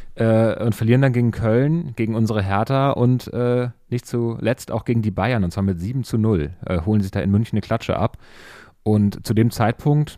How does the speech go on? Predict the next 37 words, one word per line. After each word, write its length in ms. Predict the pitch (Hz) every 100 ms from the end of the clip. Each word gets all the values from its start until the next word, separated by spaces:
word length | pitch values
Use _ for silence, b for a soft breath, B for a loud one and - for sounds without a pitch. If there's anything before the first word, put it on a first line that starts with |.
| -
mit 320 | 113 117 - -
quasi 260 | 117 110
drei 220 | - 113
Punkten 360 | 120 127 156 143
aus 120 | -
fünf 180 | - 120
Spielen 480 | - 113 127 139 143 - _ - _
und 300 | 110 113 113
auch 140 | 117 110
Niederlagen 460 | 123 123 117 117
gegen, 380 | 110 104 110 107
ich 80 | -
sag 120 | 113
mal, 200 | 107 107
Köln 500 | 98 - - 104 110
und 140 | 113 85
Hertha, 380 | 101 123 135 110
wo 60 |
man 100 | 110
jetzt 100 | 101
vielleicht 560 | - 107 107 120 - -
als 300 | 107 107 -
Aufsteiger 480 | 113 113 110 104 -
auch 120 | -
denkt, 260 | 98 107
vielleicht 280 | - 95 98
erwischen 320 | 98 107 -
wir 100 | 101
die 120 | 101 101
auf 60 |
dem 80 | 101
falschen 280 | 107 101 101
Fuß 260 | - 123
und 120 | 123 95
holen 160 | 135
da 140 | 90 80
was. 220 | 107